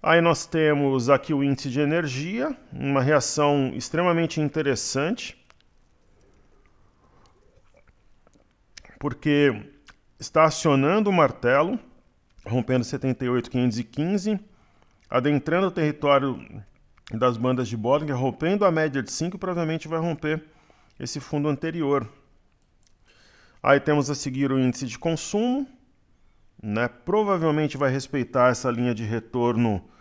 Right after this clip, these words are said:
e adentrar o território delimitado pelas bandas de Bollinger, no sinal de fundo poderoso, importante. E o índice do setor imobiliário, ele me anima muito, né? Ele tá subindo dois e vinte e oito, fora da banda, dentro da banda. É praticamente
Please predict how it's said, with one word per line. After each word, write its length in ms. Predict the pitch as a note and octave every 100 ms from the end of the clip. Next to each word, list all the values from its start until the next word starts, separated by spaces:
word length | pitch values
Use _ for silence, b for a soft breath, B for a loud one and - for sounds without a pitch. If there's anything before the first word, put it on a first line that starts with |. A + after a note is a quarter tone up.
| b b b b
e 100 | A2+
adentrar 540 | A#2 A#2+ A2 B2+ A#2
o 20 | A2+
território 760 | A2+ A2+ A2+ A#2 A2+ G#2+ F2+ - _ _ _ _ _ _ - _ _
delimitado 600 | G#2+ G#2+ A2 G#2+ A#2 A2+
pelas 260 | A#2 A2+ G#2+
bandas 320 | A2 A2 A2
de 80 | G#2
Bollinger, 420 | G#2 A2+ D3 C#3
no 80 | A#2+
sinal 280 | - A2+ A2+
de 80 | G2
fundo 500 | - A#2 A#2 G#2+ F#2 _ _ _ -
poderoso, 680 | A#2+ A2+ A2 A2 C3+ D3+ C3+
importante. 840 | G#2+ A#2 A2+ B2+ C#3+ G3+ - - _ _ _ _ _ b b b b b
E 120 | E3+ G3+
o 120 | G3
índice 240 | A3 A3
do 60 | F#3+
setor 280 | F#3+ G3 F#3
imobiliário, 640 | F3+ E3+ D3+ D#3+ F3 F#3 - - _
ele 180 | C#3 D3
me 140 | D#3+
anima 400 | E3+ D#3 E3+ F#3+
muito, 540 | F3+ D#3+ F3+ E3 - G2+
né? 120 | A2+
Ele 100 | G#2
tá 120 | B2
subindo 380 | - B2 C3 A#2+
dois 260 | B2 D3 C#3
e 40 |
vinte 280 | C3 B2 -
e 60 |
oito, 280 | B2 E3 E3
fora 300 | - C#3 C#3
da 160 | B2+ A2+
banda, 320 | A#2+ C3 B2
dentro 260 | A#2 A#2 A2+
da 140 | A2
banda. 280 | A2+ E3 E3+
É 20 |
praticamente 960 | - F3+ - D#3 D#3 E3 - D#3 G#2